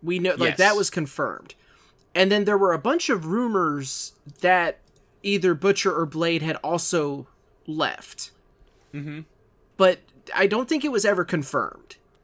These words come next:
Speaker 2: Okay.
Speaker 1: And as far as I can tell, doing just the briefest of Google searches, they're still both signed with the company.
Speaker 2: Oh, okay. Well, good for them. I don't like people not having jobs.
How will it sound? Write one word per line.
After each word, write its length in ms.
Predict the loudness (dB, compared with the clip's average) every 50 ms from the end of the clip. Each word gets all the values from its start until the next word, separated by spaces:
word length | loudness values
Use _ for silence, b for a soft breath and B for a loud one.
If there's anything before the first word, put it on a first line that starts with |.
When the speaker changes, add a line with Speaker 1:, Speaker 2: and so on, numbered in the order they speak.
| _ _ _ _ _ _ _ _ _ _ 0
Speaker 2:
Okay. 380 | 0 0 0 -4 -8 -8 -12 -14 _ 0
Speaker 1:
And 120 | 4 4 4
as 140 | 4 2 2
far 240 | 2 4 4 4
as 100 | 4 2
I 140 | 0 0 0
can 180 | -2 -2 -4 -4
tell, 320 | 0 2 4 4 4 4
doing 320 | 4 4 4 4 4 2 0
just 260 | -2 -4 -4 -4 -4
the 100 | -4 -4
briefest 720 | -6 -8 _ -6 -4 -2 -2 -2 -2 -2 -2 -2 0 -2
of 140 | -2 -2 0
Google 280 | 0 0 0 0 -4 -6
searches, 720 | -6 -4 -4 -4 -4 -6 -6 -6 -6 -6 -6 -10 -12 b b b b b -8
they're 280 | -2 2 2 2 2 2
still 380 | 0 -2 0 0 0 2 0 0
both 460 | 0 0 0 0 0 -2 -6 -12 -20 _ _ _
signed 460 | -6 -2 2 2 4 4 2 0 -2
with 180 | -4 -4 -6 -6
the 80 | -8 -8
company. 560 | -8 -8 -10 -10 -14 -16 -18 -18 -20 -20 _ _ _ _ _ _ _ _ _ _ _ _ -4
Speaker 2:
Oh, 160 | -2 -2 -2
okay. 240 | -2 -4 -8 -14 -14 -10 -8
Well, 120 | -8 -4
good 180 | -2 -2 -2 -2
for 140 | -4 -4 -4
them. 260 | -4 -6 -6 -10 -16 _ _ _ _ _ _ _ _ _ _ _ _ _ _ _ _ _ _ _ _ _ _ _ _ _ _ _ _ _ _ _ _ _ _ _ _ _ _ _ _ _ _ _ _ _ _ _ _ 6
I 80 | 8 8
don't 120 | 8 8 6
like 160 | 2 0 0
people 220 | -2 -4 -4 -2
not 140 | -2 -2 -2
having 260 | -2 -4 -4 -4 -8 -10
jobs. 580 | -8 -6 -4 -4 -4 -6 -8 -10 -12 -14 -16